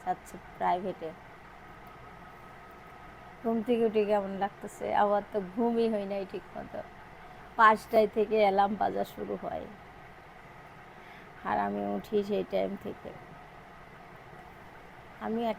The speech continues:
কাপ চা নিয়ে আসছি, রুমে বসে খাবো, খাওয়ার পর রান্নাঘরে যাবো। আর রান্নাঘরের দিক তাকানো যাচ্ছে না, এত পরিমাণ রোদ,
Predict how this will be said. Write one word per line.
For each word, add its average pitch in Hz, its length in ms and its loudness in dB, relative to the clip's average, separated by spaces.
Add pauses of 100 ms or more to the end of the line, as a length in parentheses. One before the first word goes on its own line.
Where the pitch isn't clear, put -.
কাপ 220 120 2 (100)
চা 196 180 4
নিয়ে 208 180 -2
আসছি, 226 320 -2
রুমে 202 280 0
বসে 196 300 -4 (220)
খাবো, - 300 -4 (140)
খাওয়ার 170 220 6 (100)
পর 175 160 0
রান্নাঘরে 165 500 -2
যাবো। 156 180 -6
আর 170 160 -6
রান্নাঘরের 196 640 -2
দিক 185 120 -6 (120)
তাকানো 180 420 -4
যাচ্ছে - 340 -4
না, 196 160 -8 (600)
এত 220 500 2
পরিমাণ 220 500 4
রোদ, 208 380 4